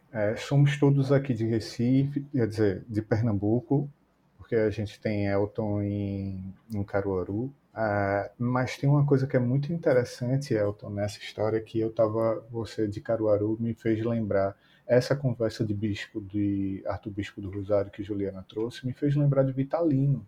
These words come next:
É, eu tava uma vez, isso n-, não faz muito tempo, assim, já depois da faculdade, obviamente também não faz muito tempo assim, fui ler sobre o Vitalino, assim, é,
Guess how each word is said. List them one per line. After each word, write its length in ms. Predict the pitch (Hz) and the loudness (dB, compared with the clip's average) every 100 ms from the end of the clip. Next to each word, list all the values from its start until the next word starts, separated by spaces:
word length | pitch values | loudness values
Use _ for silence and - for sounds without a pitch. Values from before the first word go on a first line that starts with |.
| - | 0
É, 560 | 117 113 107 107 104 - | 2 4 4 2 2 2
eu 120 | 123 | 0
tava 580 | - 123 135 143 139 - | 6 6 8 6 4 2
uma 220 | 135 151 | 2 2
vez, 520 | 110 107 113 160 - - | 2 2 2 2 -2 -6
isso 220 | 147 143 | -4 0
n-, 260 | 175 147 - | 2 2 2
não 200 | 131 143 | 2 2
faz 320 | 143 - - 107 | 6 6 6 4
muito 720 | 107 110 120 120 117 104 - | 2 6 8 8 6 2 -10
tempo, 500 | - 98 90 87 - | -2 -2 -2 -10 -14
assim, 240 | - 113 | -12 -8
já 220 | 98 131 | 0 2
depois 440 | 170 170 - 127 123 | 4 2 2 0 4
da 80 | 123 | 2
faculdade, 720 | - 110 - 101 98 104 - _ - _ | 2 -2 0 2 4 2 -2 _ -20 _
obviamente 560 | - 117 110 107 104 - | -4 -2 -2 -2 -4 -4
também 240 | 104 104 | -2 0
não 140 | 120 | -2
faz 320 | 107 101 107 101 | 0 2 2 0
muito 240 | 95 - | -8 -10
tempo 300 | - 90 - | -14 -10 -8
assim, 400 | 107 - 104 113 | -8 -8 -8 -8
fui 220 | - - 202 | -4 0 6
ler 480 | 147 135 135 - - | 8 10 8 2 -10
sobre 380 | - - 170 170 | -4 2 6 6
o 20 | |
Vitalino, 640 | 160 147 175 139 104 90 92 | 6 4 2 0 -2 -4 -6
assim, 240 | 98 - | -8 -10
é, 240 | 104 98 | -10 -10